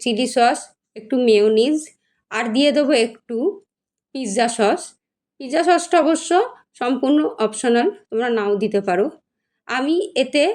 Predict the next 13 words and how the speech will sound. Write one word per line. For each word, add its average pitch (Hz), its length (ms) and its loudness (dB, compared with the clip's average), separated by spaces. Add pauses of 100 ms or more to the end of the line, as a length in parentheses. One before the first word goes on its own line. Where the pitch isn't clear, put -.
(160)
চিকেন 269 400 2
অ্যাড 262 160 0 (100)
করে 277 200 4
দিলাম। 226 300 0 (200)
এই 247 160 -8 (100)
চিকেনটা 262 480 -2 (100)
আমি 220 160 4 (400)
সেদ্ধ 208 280 0 (120)
করে 277 200 2
নিয়েছি, 262 380 0 (400)
একটু 220 200 -6 (120)
গোলমরিচ, 233 540 4
একটু 262 260 -2